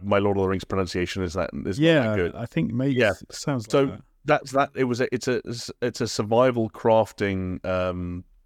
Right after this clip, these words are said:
Speaker 1: game that so far is only out on P C. Um,
Speaker 2: Right.
Speaker 1: and I wanna say, I think I looked at an I G N review in progress at one point, and they were like, "Yeah, this isn't great." Um,
Speaker 2: <laughs>
Speaker 1: but it didn't
Speaker 2: Well,
Speaker 1: sound
Speaker 2: hey,
Speaker 1: like it was,
Speaker 2: not as
Speaker 1: didn't
Speaker 2: bad.
Speaker 1: sound like it was Lord of the Rings Gollum level.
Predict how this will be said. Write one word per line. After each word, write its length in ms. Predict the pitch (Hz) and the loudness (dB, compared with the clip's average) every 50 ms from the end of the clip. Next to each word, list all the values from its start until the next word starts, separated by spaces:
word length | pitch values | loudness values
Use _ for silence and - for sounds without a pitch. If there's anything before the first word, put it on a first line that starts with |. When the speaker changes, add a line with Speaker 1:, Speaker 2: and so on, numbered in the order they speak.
| _ - | _ -8
Speaker 1:
game 340 | 104 - 95 92 92 90 87 | -2 0 0 2 2 0 -2
that 120 | 87 - - | -4 -6 -4
so 220 | - 117 107 104 | 0 0 0 0
far 280 | - - 98 92 95 92 | 0 2 2 4 4 2
is 120 | 90 - - | 0 -2 -2
only 380 | 104 110 110 101 98 101 98 | -2 0 0 2 2 2 2
out 220 | 101 98 98 90 - | 2 2 0 0 -2
on 380 | - 90 92 92 90 87 85 78 - | -2 -2 -2 -2 -2 -4 -6 -8 -6
P 180 | - 107 95 - | -4 -4 -4 -2
C. 420 | - - 98 87 78 73 71 - _ _ _ _ _ _ _ _ | -2 -2 0 0 0 -2 -4 -8 _ _ _ _ _ _ _ _
Um, 280 | 82 90 87 87 87 82 | -4 -2 -2 -2 -2 -2
Speaker 2:
Right. 140 | - - 101 | -2 -2 0
Speaker 1:
and 80 | 101 98 | 0 0
I 20 | |
wanna 420 | 95 92 95 104 117 113 113 101 - | 0 0 0 0 0 0 0 -2 0
say, 440 | - 107 101 98 95 92 92 - _ _ _ _ _ _ _ _ - | 0 2 2 2 0 -2 -6 -8 _ _ _ _ _ _ _ _ -12
I 80 | - | -12
think 240 | 117 - - 170 151 | -6 -4 -4 2 4
I 60 | 156 | 4
looked 240 | 147 143 135 120 - | 4 4 2 0 0
at 80 | 120 123 | 0 2
an 80 | 123 | 2
I 160 | 117 110 123 120 | 2 2 2 2
G 160 | 110 117 113 | 2 2 2
N 100 | 110 107 | 2 2
review 300 | 107 95 98 104 104 104 | 0 -2 0 0 0 0
in 100 | 98 95 | 0 0
progress 420 | - 104 98 95 90 90 - - | 0 2 2 2 2 0 -2 -4
at 60 | - | -6
one 160 | 82 87 87 82 | -6 -6 -4 -4
point, 160 | - 85 85 | -2 -2 -2
and 80 | 78 | -2
they 60 | 85 87 | -2 -2
were 80 | 87 | 0
like, 140 | 85 85 - | -2 -2 -2
"Yeah, 120 | - 87 | -2 -4
this 220 | 85 87 85 - 98 | -4 -4 -6 -6 -6
isn't 180 | 90 87 78 | -6 -6 -6
great." 320 | - 85 80 80 67 - - - _ _ _ _ _ _ _ _ _ _ _ _ - | -4 -2 -2 -2 -4 -6 -8 -14 _ _ _ _ _ _ _ _ _ _ _ _ -8
Um, 420 | 85 85 82 80 80 82 80 - - _ _ _ | -6 -6 -4 -4 -4 -6 -6 -8 -12 _ _ _
Speaker 2:
<laughs> 180 | _ _ _ _ | _ _ _ _
Speaker 1:
but 100 | 117 117 | 0 2
it 80 | 120 | 4
didn't 220 | 113 123 127 135 127 | 4 4 2 2 2
Speaker 2:
Well, 80 | 135 | 2
Speaker 1:
sound 100 | 131 123 | 2 2
Speaker 2:
hey, 40 | 117 | 2
Speaker 1:
like 140 | 104 85 - | 0 0 -2
it 80 | 90 87 | -4 -6
was, 140 | 95 92 - _ _ _ _ _ _ _ _ _ | -6 -10 -14 _ _ _ _ _ _ _ _ _
Speaker 2:
not 120 | - 156 156 | 0 2 2
as 100 | 147 - | 2 4
Speaker 1:
didn't 200 | 160 139 123 117 | 2 2 2 2
Speaker 2:
bad. 20 | |
Speaker 1:
sound 240 | 113 143 147 135 127 | 2 2 2 4 4
like 160 | 120 113 - | 2 2 0
it 100 | 120 92 | -4 -6
was 120 | 78 104 - _ _ _ _ _ _ - | -6 -8 -10 _ _ _ _ _ _ 0
Lord 180 | 120 110 107 | 2 2 2
of 60 | 98 95 | 2 2
the 60 | 92 | 0
Rings 180 | 92 92 85 | 0 -2 -2
Gollum 340 | - - 95 90 85 82 82 | 0 0 2 2 2 0 0
level. 300 | 80 80 78 76 78 - | 0 0 0 -2 -4 -6